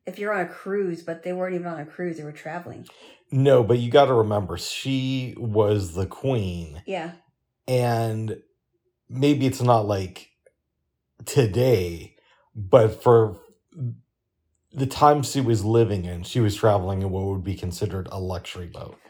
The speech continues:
Speaker 1: Oh, I see. Okay.
Speaker 2: Yeah.
Speaker 1: It wasn't like a, a sailboat.
Speaker 2: Mm-hmm.
Speaker 1: Okay.
Speaker 2: And they had artwork back then that was thousands of years old.
Speaker 1: Mm-hmm.
Speaker 2: So it was fascinating to read about. I would love to go to Egypt sometime.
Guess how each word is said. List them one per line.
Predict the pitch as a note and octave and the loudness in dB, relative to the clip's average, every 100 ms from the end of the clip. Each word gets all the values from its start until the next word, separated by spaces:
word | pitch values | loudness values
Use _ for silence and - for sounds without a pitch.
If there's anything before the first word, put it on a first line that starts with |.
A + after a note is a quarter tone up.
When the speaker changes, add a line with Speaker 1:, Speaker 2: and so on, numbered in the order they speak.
| - - | -10 -2
Speaker 1:
Oh, | |
I | G#3+ G3+ | 0 -2
see. | F3 E3+ | -6 -10
Okay. | E3 D3+ - | -10 -16 -10
Speaker 2:
Yeah. | G#2+ F3+ G3+ | -6 -6 -6
Speaker 1:
It | |
wasn't | G3+ G#3 F#3+ | -6 -6 -6
like | F#3 F3+ F3 | -4 -6 -6
a, | D#3+ D#3+ - | -8 -8 -12
a | |
sailboat. | E3 - E3 D#3+ D3+ - - _ | -16 -10 -10 -10 -12 -14 -18 _
Speaker 2:
Mm-hmm. | C3+ D3+ D3+ - _ - _ - | -4 -2 -4 -12 _ -20 _ -20
Speaker 1:
Okay. | E3+ D#3 - | -18 -18 -2
Speaker 2:
And | C3+ C3 | 2 6
they | D3 D#3 | 8 8
had | D3 C3 | 6 4
artwork | A2 A2+ A#2+ A2+ A#2 G#2+ F2+ - | 4 4 4 2 0 0 -4 -16
back | A2+ B2 G#2+ - | 2 4 4 4
then | A#2 G#2+ | 2 2
that | G#2 | 0
was | F#2+ F#2 | -2 -4
thousands | - G#2+ G2 F#2 G2+ F#2+ | 2 2 2 -2 -4 -4
of | E2+ | -6
years | F#2+ F#2 F2 | -6 -6 -8
old. | D#2 D#2 D#2 D#2 D#2+ _ G3+ | -10 -12 -14 -18 -20 _ -14
Speaker 1:
Mm-hmm. | G3+ F#3+ F#3+ _ _ _ | -12 -12 -14 _ _ _
Speaker 2:
So | - C3 A2+ G#2 - _ _ _ _ _ _ _ - | 2 4 4 0 -8 _ _ _ _ _ _ _ -6
it | C#3+ | -2
was | C3+ - | -2 -4
fascinating | - A#2+ C#3 - A#2 G2 G2 | -2 2 2 0 -2 -2 -4
to | F2+ | -4
read | F#2 F#2 | -6 -6
about. | F2 E2+ | -8 0
I | A#2+ | 4
would | G3+ B2+ | 4 4
love | G#2 F#2+ | 0 0
to | - | -6
go | F2+ | -10
to | E2 | -10
Egypt | E2 E2+ - - | -14 -16 -18 -18
sometime. | - F2+ F#2 - | -16 -14 -14 -16